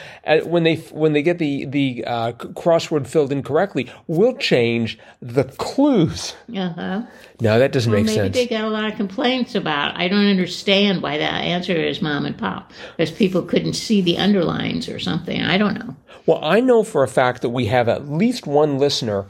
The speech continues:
Speaker 1: who does this on, um, uh, the, the night it comes out. And I'm sure we have other listeners as well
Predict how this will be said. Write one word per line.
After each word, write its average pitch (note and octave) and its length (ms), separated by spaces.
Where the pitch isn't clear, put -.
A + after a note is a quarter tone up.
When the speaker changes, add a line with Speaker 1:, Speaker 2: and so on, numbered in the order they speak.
Speaker 1:
who C#3 160
does C3+ 420
this B2+ 380
on, A2+ 600
um, G#2+ 600
uh, A#2+ 180
the, B2 180
the C#3 220
night D3 340
it - 140
comes B2+ 300
out. F2 300
And C3+ 180
I'm C3+ 80
sure G3 200
we F3 180
have C#3 140
other C#3 260
listeners C3 580
as A2 160
well A2 360